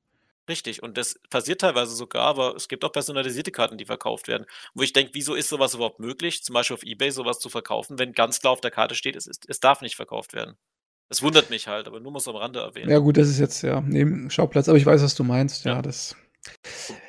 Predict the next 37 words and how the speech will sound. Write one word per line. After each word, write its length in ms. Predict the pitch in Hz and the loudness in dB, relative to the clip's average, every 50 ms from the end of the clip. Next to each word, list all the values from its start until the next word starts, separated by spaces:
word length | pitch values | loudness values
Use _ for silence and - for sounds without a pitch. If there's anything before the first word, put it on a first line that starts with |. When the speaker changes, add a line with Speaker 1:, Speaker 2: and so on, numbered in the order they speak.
| _ _ _ _ _ - | _ _ _ _ _ -2
Speaker 1:
Ja, 120 | - 143 | 2 2
Speaker 2:
Ja, 40 | 160 | 4
Speaker 1:
und 60 | 143 | 6
bei 60 | 147 127 | 6 4
Speaker 2:
das 20 | |
Speaker 1:
der 60 | 120 - | 4 2
P 60 | 123 | -4
S 100 | 110 - | -8 -8
fünf 140 | 147 147 - | -10 -8 -6
passiert 220 | 143 123 147 147 | -6 -4 -2 -2
es 80 | 139 - | 0 4
ja 120 | - - | 6 6
auch, 260 | 135 139 120 - - | 6 4 4 0 -6
ne, 80 | 143 147 | -8 -6
dass 160 | 135 123 - | -6 -6 -6
du 80 | 131 120 | -6 -8
auf 140 | 113 - | -8 -8
eBay, 260 | - 143 135 147 135 131 | -10 -8 -2 0 0 2
oder 100 | 127 123 | 0 -2
ich 120 | - - | -4 -6
hab 60 | 131 | -8
jetzt 120 | 131 - - | -8 -8 -8
mal 60 | 131 | -8
geguckt, 320 | 123 117 - 135 - - | -10 -10 -10 -12 -12 -10
es 80 | - - | -10 -10
gibt 180 | 147 - _ | -10 -12 _
einen 100 | - 127 | -16 -14
Reseller, 500 | 113 131 139 - - 143 131 131 127 - | -12 -8 -4 0 0 2 2 2 2 4
achthundertfünfzig 840 | - 135 - - - 147 135 131 123 - - 139 - - - 120 - | 4 4 4 2 -12 -10 -8 -8 -8 -8 -12 -16 -12 -12 -10 -10 -6
Euro 260 | - 127 131 127 131 | -6 -6 -6 -6 -6
bis 200 | 123 117 123 - | -8 -6 -6 -6
tausend 500 | - - 113 120 120 107 117 107 - - _ _ _ | 0 2 2 2 2 0 -6 -10 -16 -18 _ _ _
Euro 340 | - 120 117 120 113 107 110 | -4 0 0 0 0 -2 -6
oder 300 | 117 113 117 110 101 - | -6 -2 -2 -2 -2 -4
wahrscheinlich 260 | - 101 - 101 104 101 | -10 -10 -10 -10 -10 -10
auch 60 | 104 | -8
mehr 300 | 104 110 117 117 117 | -6 -4 -4 -4 -6